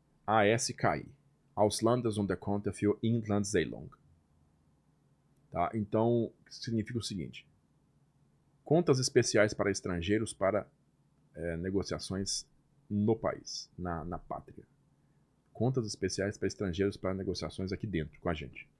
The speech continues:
Essencialmente, veja bem a ideia do cara, essencialmente, ele, o, o Reichsbank, lá em Berlim, ele criava uma conta no Banco do Brasil aqui, e o Banco do Brasil aqui abria uma conta no Reichsbank,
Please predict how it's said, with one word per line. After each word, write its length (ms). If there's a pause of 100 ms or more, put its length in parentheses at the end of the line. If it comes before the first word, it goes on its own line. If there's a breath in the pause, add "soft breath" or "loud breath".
(1900 soft breath)
Essencialmente, 880
veja 200
bem 120
a 20
ideia 200
do 100
cara, 280
essencialmente, 1120
ele, 340
o, 200
o 20
Reichsbank, 800
lá 260
em 80
Berlim, 500
ele 160
criava 480
uma 140
conta 320
no 100
Banco 280
do 80
Brasil 440
aqui, 400
e 80
o 60
Banco 220
do 80
Brasil 360
aqui 400
abria 280
uma 140
conta 420
no 100
Reichsbank, 640